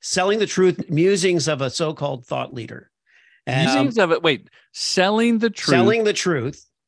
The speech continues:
Speaker 1: And the
Speaker 2: Musings.
Speaker 1: subhead is music, musings of a so-called thought leader, because I like
Speaker 2: Oh, I
Speaker 1: the
Speaker 2: love that.
Speaker 1: idea that people call themselves, you know, leaders, and we, we're all, that's my whole thing. We're all thought leaders. We're
Speaker 2: Yeah.
Speaker 1: all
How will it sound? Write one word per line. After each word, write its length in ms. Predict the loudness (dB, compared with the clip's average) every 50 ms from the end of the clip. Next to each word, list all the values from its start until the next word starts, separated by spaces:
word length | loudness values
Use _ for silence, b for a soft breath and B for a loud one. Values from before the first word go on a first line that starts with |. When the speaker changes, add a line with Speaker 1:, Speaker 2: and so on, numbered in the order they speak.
| _ _ _
Speaker 1:
And 80 | -10 -6
the 20 |
Speaker 2:
Musings. 580 | -2 0 2 2 2 2 2 2 2 2 4 4
Speaker 1:
subhead 420 | 2 2 2 0 0 0 0 0
is 200 | 0 -2 -2 -2
music, 420 | -2 -2 0 0 -2 -2 -6 -6 -6
musings 540 | -4 -2 0 0 0 0 -2 -4 -4 -4
of 140 | -6 -6 -6
a 40 | -8
so-called 640 | -10 -6 -6 -6 -6 -6 -6 -6 -6 -6 -6 -10 -12 _
thought 280 | -4 -4 -4 -4 -6
leader, 380 | -8 -12 -12 -14 -16 -18 -20 -20 B B B B B B
because 220 | -6 -4 -4 -2 -2
I 80 | -2
like 220 | 0 0 0 -2 -2
Speaker 2:
Oh, 20 |
I 20 |
Speaker 1:
the 120 | -2 0 0
Speaker 2:
love 160 | 0 0 -2
that. 40 | -4 -4
Speaker 1:
idea 380 | -2 -2 0 0 -2 -2 -4 b b b b b -6
that 380 | -4 -4 -4 -4 -6 -8 -12 _ _ _ _ _ _ _
people 260 | -4 -4 -4 -4 -6
call 240 | -2 0 0 2 0
themselves, 760 | 0 -2 -2 -2 -2 -2 -2 -4 -6 -8 -8 -10 -10 -14 -18 _ _ _ _ _ _
you 160 | -6 -4 -2
know, 140 | -2 -2 -2
leaders, 480 | -2 0 0 0 0 -2 -2 -2 -4 -4
and 120 | -4 -4
we, 100 | -6 -8 b b b b
we're 220 | 0 0 0 0
all, 360 | 0 0 0 2 2 2 0 0
that's 260 | 0 -2 -2 -2 -8 -12
my 320 | -12 -8 -6 -4 -2 -2
whole 220 | -2 -2 -2 -4
thing. 360 | -4 -4 -6 -6 -6 -8 -10 -12 b b b b
We're 220 | -4 -4 -4 -4 -4
all 380 | 0 2 2 4 4 2 0
thought 320 | 0 -2 -4 -4 -4 -6 -8
leaders. 380 | -10 -10 -8 -6 -6 -8 -8 B B B B
We're 180 | -2 -2 -2 -2
Speaker 2:
Yeah. 100 | -2 -2
Speaker 1:
all 680 | 0 2 2 4 4 4 4 2 2 0 -2 -8 _